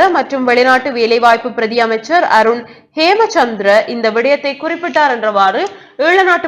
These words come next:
பத்திரிகையின் முற்பக்க செய்திகள் காணப்படுகின்றது. தொடர்ச்சியாக உட்பக்க செய்திகளை பார்க்கலாம்.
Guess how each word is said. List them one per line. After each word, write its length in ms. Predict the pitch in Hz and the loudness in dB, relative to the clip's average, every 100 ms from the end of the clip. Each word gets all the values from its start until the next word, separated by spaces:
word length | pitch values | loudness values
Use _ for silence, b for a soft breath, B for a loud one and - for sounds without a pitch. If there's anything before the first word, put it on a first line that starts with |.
| 294 | -6
பத்திரிகையின் 540 | 285 269 277 269 269 | -6 -6 -4 -4 -4
முற்பக்க 420 | 240 240 277 285 285 | -6 -4 -6 -6 -4
செய்திகள் 380 | 254 226 240 226 | -4 -2 -4 -2
காணப்படுகின்றது. 720 | 226 214 214 202 202 202 226 370 370 | -2 -2 -4 -6 -6 -8 -8 -6 -4
தொடர்ச்சியாக 540 | 269 - 233 202 269 | -6 -4 -4 -4 -4
உட்பக்க 380 | 294 - 262 254 - | -8 -10 -10 -10 -10
செய்திகளை 400 | 180 175 175 262 226 | -10 -8 -8 -6 -6
பார்க்கலாம். 420 | 143 - 135 - | -8 -10 -20 -20